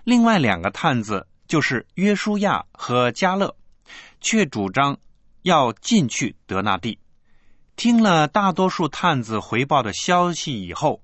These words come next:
以色列人开始发牢骚，并且大发怨言。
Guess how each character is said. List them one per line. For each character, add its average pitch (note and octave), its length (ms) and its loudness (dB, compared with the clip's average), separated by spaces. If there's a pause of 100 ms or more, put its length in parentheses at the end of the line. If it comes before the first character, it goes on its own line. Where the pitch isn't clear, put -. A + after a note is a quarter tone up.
(360)
以 A#2 240 2
色 G#3+ 260 -2
列 F3+ 160 2
人 G2 240 -2 (200)
开 D#3+ 200 -2
始 G2 160 -6
发 A#2+ 220 -2
牢 F#2 180 -8
骚， - 240 -6 (540)
并 G#3 180 4
且 G2+ 240 -2 (220)
大 G#2+ 360 -2
发 A2 280 0
怨 A2+ 260 -4
言。 F2+ 220 -8